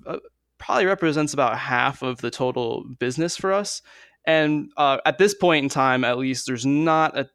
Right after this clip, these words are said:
ton of cannabis and hemp, although it's starting to, to pick up, uh, <laughs> around the world. But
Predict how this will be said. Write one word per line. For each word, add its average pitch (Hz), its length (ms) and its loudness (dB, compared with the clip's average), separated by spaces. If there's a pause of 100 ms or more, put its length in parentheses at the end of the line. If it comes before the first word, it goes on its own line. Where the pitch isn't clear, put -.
ton 190 400 2
of 151 260 0
cannabis 143 440 0
and 131 120 -4
hemp, 131 260 -2 (220)
although 139 320 4
it's 135 160 -2
starting 175 600 2
to, 139 220 -2
to 139 140 -10
pick 131 260 -4
up, 120 300 -2 (680)
uh, 123 320 2 (260)
<laughs> - 140 -2
around 139 320 2
the 127 80 2
world. 123 440 0
But 123 220 0